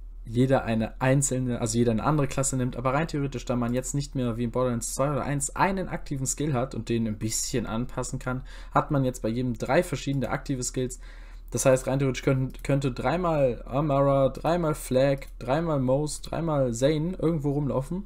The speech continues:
und sie könnten trotzdem alle einen komplett anderen Spielstil haben, weil sie unterschiedliche Skills nehmen. Bei Zane ist das immer relativ, wenn man zwei Skills gleichzeitig auswählt. Mm. Aber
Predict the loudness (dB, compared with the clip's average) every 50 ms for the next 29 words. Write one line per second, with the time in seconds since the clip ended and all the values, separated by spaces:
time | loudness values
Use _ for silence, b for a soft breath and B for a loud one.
0 | -8 -8 -4 -4 -2 -2 0 0 0 0 0 -2 -2 -2 -2 -2 -2 -6 -6 -8
1 | -14 -8 0 4 4 4 4 2 -2 -2 -4 -6 -6 -6 -8 -12 -10 -4 -2 0
2 | 2 2 0 -2 -6 -14 -16 -10 -4 -2 0 2 2 2 0 -2 -4 -2 0 0
3 | 0 0 -2 -6 -6 -6 -6 -6 -6 -4 -4 -2 -2 -2 -2 -4 -2 0 0 2
4 | 2 0 -4 -4 -4 -4 -2 -2 -2 -2 -2 0 0 0 0 0 -2 -4 -4 -2
5 | -2 0 0 0 0 0 -2 -2 -4 -4 -4 -4 -2 -2 -2 -2 -2 -4 -6 -8
6 | -10 -8 -6 -4 -4 -2 -2 -2 -2 -2 -2 -2 -2 -2 -2 -2 -4 -4 -6 -6
7 | -10 -6 -4 -2 -2 -2 -2 -4 -4 -4 -4 -4 -4 -2 0 0 0 -2 -4 B
8 | B B B B B B B B B B B B B B B B -2 0 2 2
9 | 0 -2 -6 -12 -16 -16 -16 -14 -14 -14 -6 0 2 4 6 6 6 6 4 2